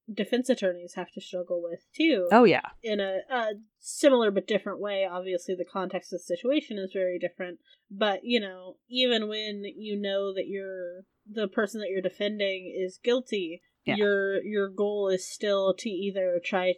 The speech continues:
Speaker 1: to prove innocence or try to diminish the guilt.
Speaker 2: Right.
Speaker 1: You know, so you have to kind of put maybe some of your morals and your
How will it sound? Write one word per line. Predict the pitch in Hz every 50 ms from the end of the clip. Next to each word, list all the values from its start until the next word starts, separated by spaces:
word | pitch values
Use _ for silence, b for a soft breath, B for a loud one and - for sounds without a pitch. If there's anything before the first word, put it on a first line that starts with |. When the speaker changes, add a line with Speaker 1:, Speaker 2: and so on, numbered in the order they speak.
| - -
Speaker 1:
to | 208 190 175 175 175 175 190 _ - -
prove | - 208 202 190 190 190
innocence | 214 240 262 269 262 - - 262 240 240 233 233 - - - -
or | - 202 196 196 196 196 190 185
try | 190 - - 190 185 180 185 185 185
to | - - 185 180
diminish | - 175 170 175 185 202 208 208 196 190 - - - - - -
the | 202 180
guilt. | 185 - 202 220 190 170 131 98 - - - _ _ - -
Speaker 2:
Right. | 156 151 151 - -
Speaker 1:
You | 226 233 220 202
know, | 196 185 180 180 185 196 208
so | - - - 196 190 185 185 180 190 208 - -
you | 226 214
have | 202 214 208 - -
to | - 214
kind | - - 196 196 196 196
of | 190 190 190 196 202 - - - - _ _ _ _ _ -
put | - 226 202 202 202 _ _ _ _ 254
maybe | 214 214 196 202 214 214
some | - 226 208 202
of | 196 202
your | 208 196 190 190
morals | 202 196 190 196 208 214 208 196 190 190 196 214 208 -
and | 190 190 185 190 190 185
your | 185 180 185 185 185 190 190 196 -